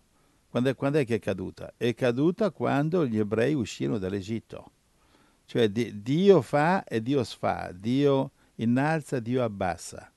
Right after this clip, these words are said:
E-, Egitto divenne potenza mondiale quando un ebreo andò in Egitto e la fece diventare potenza mondiale.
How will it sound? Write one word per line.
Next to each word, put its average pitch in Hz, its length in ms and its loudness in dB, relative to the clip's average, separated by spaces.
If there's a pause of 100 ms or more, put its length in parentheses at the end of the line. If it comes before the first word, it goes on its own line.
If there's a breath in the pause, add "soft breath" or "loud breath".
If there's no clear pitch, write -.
(460 loud breath)
E-, 123 380 -4 (160)
Egitto 156 440 2
divenne 127 440 4
potenza 127 480 -2
mondiale 135 580 0
quando 127 360 -2
un 123 120 2
ebreo 113 560 2
andò 101 500 0 (180)
in 107 160 -4
Egitto 113 600 -4 (1900 soft breath)
e 127 80 0
la 117 140 4
fece 123 320 0
diventare 110 580 0
potenza 104 460 -6
mondiale. 95 720 -6